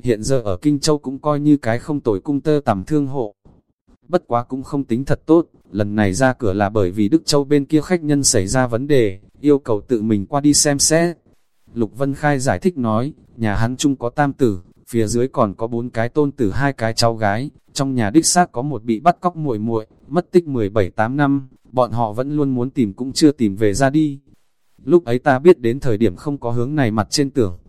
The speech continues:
nếu là biết tất nhiên sẽ không ngăn chứ." Lục Vân Khai nói, "Ngươi cũng không biết a." Tống Tân Đồng nói, "Xem Cứu Cứu ý tứ là muốn đi Đào Hoa thôn tế bái nương, sau đó lại làm chúng ta đi Kinh Châu một chuyến." "Vậy đi,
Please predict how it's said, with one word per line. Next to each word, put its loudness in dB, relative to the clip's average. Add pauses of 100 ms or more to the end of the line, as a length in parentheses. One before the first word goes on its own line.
(140)
nếu 0
là 0
biết 6
tất -2
nhiên 4
sẽ -2
không -4
ngăn -2
chứ." 0 (520)
Lục -6
Vân -4 (800)
Khai -4
nói, -4 (540)
"Ngươi 0
cũng -12
không -8
biết 6
a." -4 (580)
Tống -4
Tân -2
Đồng -4
nói, -4 (220)
"Xem -4
Cứu -8
Cứu -8
ý -4
tứ -2
là -2
muốn -6
đi 0
Đào -2
Hoa -2
thôn -4
tế -4
bái -2
nương, -2 (200)
sau -2
đó 0
lại -4
làm -2
chúng -8
ta 0
đi 0
Kinh -4
Châu 0
một -8
chuyến." 0 (640)
"Vậy 2
đi, -4